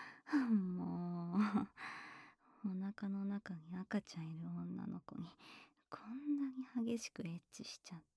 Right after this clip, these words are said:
て。君、最初に配信誘った時は、こんなにスケベじゃなかったのにね。<sighs> うん、じゃあ、そろそろ朝配信始めるよ。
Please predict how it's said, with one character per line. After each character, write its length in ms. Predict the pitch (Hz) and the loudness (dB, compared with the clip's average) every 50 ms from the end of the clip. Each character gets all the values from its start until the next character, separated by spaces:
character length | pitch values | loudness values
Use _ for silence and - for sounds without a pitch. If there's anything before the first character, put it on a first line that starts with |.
| _ _ | _ _
て。 100 | - - - 180 - 175 175 175 175 190 196 - - 214 - - _ _ _ - - - - - - - - - - _ _ _ - - - _ _ _ - | -20 -12 -8 -8 -6 -6 -6 -6 -8 -8 -8 -10 -12 -16 -18 -18 _ _ _ -18 -18 -16 -16 -18 -20 -20 -20 -20 -20 _ _ _ -20 -20 -20 _ _ _ -20
君、 640 | - - - - 185 170 165 165 175 180 180 185 - - - - - - - - - _ _ _ - - - - | -18 -18 -6 -4 -2 -2 0 -2 -2 -2 -4 -4 -6 -10 -14 -14 -16 -18 -20 -20 -20 _ _ _ -14 -12 -8 -2
最 180 | - 220 240 269 | 2 4 4 4
初 180 | - - - 269 | 4 4 6 6
に 120 | 262 254 | 6 6
配 220 | - - - 233 | 6 4 2 2
信 240 | 226 - - - 226 | 2 4 6 6 6
誘 300 | 220 - - - - 208 | 6 6 2 -4 -4 -6
っ 40 | 208 - | -4 -4
た 120 | - 202 | -6 -4
時 280 | - 185 175 - - - | -2 -4 -2 -2 -4 -4
は、 160 | - 165 151 - _ _ _ _ - | -4 -6 -10 -14 _ _ _ _ -12
こ 100 | - - - - - 320 | -10 -10 -10 -6 2 6
ん 40 | 320 | 10
な 100 | 302 285 | 10 12
に 120 | 269 254 254 | 12 10 10
ス 120 | - - | 6 2
ケ 140 | - 269 254 | 2 4 4
ベ 100 | 220 - | 4 4
じ 100 | - - | 2 -2
ゃ 40 | 160 | -2
な 160 | 165 196 226 | 0 0 0
か 140 | - - 370 | -2 -4 -6
っ 40 | - - | -4 -2
た 120 | 208 190 | 0 0
の 100 | 175 165 | 2 0
に 160 | 165 165 170 | -2 -2 -4
ね。 480 | 170 180 190 202 208 214 226 240 247 - - _ _ - - - - - - - - - - - _ _ _ _ _ | -2 -2 0 0 2 4 4 4 4 0 -6 _ _ -18 -16 -16 -16 -18 -20 -20 -20 -20 -20 -20 _ _ _ _ _
<sighs> 1400 | - 233 - - - - - - - _ _ - - - - - - - - - - - - - _ _ - | -10 -8 -8 -8 -10 -14 -18 -20 -20 _ _ -16 -14 -14 -12 -14 -14 -16 -18 -20 -20 -20 -20 -20 _ _ 6
う 40 | 240 | 8
ん、 540 | 233 226 220 208 202 196 196 196 196 190 185 | 10 12 10 10 8 8 6 4 4 2 2
じ 140 | - 226 240 | 6 6 6
ゃ 40 | |
あ、 20 | 233 226 220 - - - - - - - - - - - - _ _ _ _ | 6 6 2 -2 -6 -12 -14 -14 -14 -14 -14 -16 -18 -20 -20 _ _ _ _
そ 200 | - - 202 190 | -6 -4 -2 0
ろ 100 | 190 180 | 0 -2
そ 160 | - - - | -2 -4 -4
ろ 140 | 180 - - | -4 -2 -4
朝 220 | 147 - - 202 | -4 -2 -2 -2
配 260 | 190 - - 214 214 | -2 -2 0 0 0
信 260 | 214 - - - 160 - | 0 0 -2 -4 -4 -4
始 240 | - 180 - - 202 | -6 -8 -6 -2 0
め 120 | 202 202 202 | 0 2 2
る 100 | 208 208 | 4 6
よ。 120 | 226 247 | 6 6